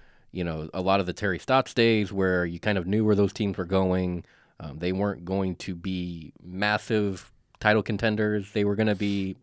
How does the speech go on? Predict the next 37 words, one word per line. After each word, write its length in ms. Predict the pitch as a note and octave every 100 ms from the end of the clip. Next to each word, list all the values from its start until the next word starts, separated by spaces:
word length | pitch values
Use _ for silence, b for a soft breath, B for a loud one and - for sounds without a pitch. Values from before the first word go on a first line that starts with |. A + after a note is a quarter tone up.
| -
an 100 | A2+
okay 340 | - F2 - G2+
contender 400 | G2+ A2 G2+ G2
in 80 |
the 60 | F#2
conference, 520 | - F#2+ - F#2+ G2
but 340 | - F2+ E2+ - b b b b
nothing 380 | A2+ A#2 A#2+ G#2+
really 320 | G2+ G2+ F#2+
to 280 | - G2 F#2
move 240 | F#2+ F#2+
the 80 | F#2
needle 280 | F#2 F#2 F#2
one 180 | F#2 F#2
way 120 | F2+
or 80 | E2
the 140 | E2
other. 360 | F2+ A2 C3+ D3 b b b b -
And, 640 | G#2 G#2+ G#2 G2+ F#2+ G2 -
I 60 | G2+
mean, 160 | G#2+ G#2
Dame 300 | G#2+ B2 B2
performed. 480 | A2+ - E3 F2 -
You 140 | F2 F2+
know, 160 | F2+
he, 340 | F2+ G2+ G#2 G2+
he's 320 | G2+ G#2 F#2
given 340 | - G#2+ A#2+
that 160 | A2+ E2
franchise 580 | G#2 G#2 G#2+ G2+ F#2+ E2
a 80 |
lot. 480 | F#2 F2+ F2+ G#2 C3+ - b b b b -
And, 640 | G2+ G2+ G2 F#2+ F#2 F2+ _ _ _ _ _ -
you 100 | G#2
know, 180 | F#2 F2+
I, 200 | D#2+ F2+
I, 120 | -